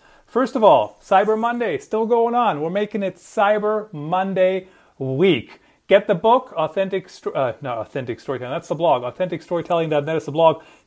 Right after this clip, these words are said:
Content Performance Culture, ninety-nine cents in the U S, ninety-nine pennies in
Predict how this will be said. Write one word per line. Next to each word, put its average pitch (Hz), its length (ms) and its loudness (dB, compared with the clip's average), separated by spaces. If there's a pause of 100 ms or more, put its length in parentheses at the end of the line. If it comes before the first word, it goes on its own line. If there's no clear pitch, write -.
Content 226 460 2
Performance 202 560 -4
Culture, 190 680 0 (100)
ninety-nine 190 880 -2
cents 180 420 -4
in 147 160 -8
the 139 100 0
U 170 340 2
S, 170 360 2 (440)
ninety-nine 147 880 -6
pennies 131 640 -10 (540)
in 127 440 -6